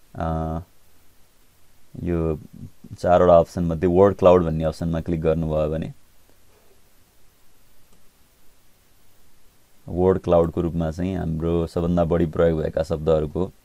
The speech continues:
एउटा graphical presentation चाहिँ यहाँ देखाइदिन्छ। यो, यसलाई भन्छ वर्ड cloud, होइन? य-, यसलाई चाहिँ अलिकति स्टाइल फेर्न पनि सकिन्छ। माथिको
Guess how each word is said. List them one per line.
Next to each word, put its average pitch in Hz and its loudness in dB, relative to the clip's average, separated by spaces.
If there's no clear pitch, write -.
एउटा 90 -2
graphical 87 2
presentation 85 -2
चाहिँ 85 -6
यहाँ 78 -4
देखाइदिन्छ। 78 -4
यो, 90 4
यसलाई 95 8
भन्छ 82 -2
वर्ड 87 2
cloud, 90 2
होइन? 87 -4
य-, 87 -4
यसलाई 87 -4
चाहिँ 92 -4
अलिकति 87 -4
स्टाइल 90 2
फेर्न 85 0
पनि 95 -4
सकिन्छ। 85 -4
माथिको 82 -4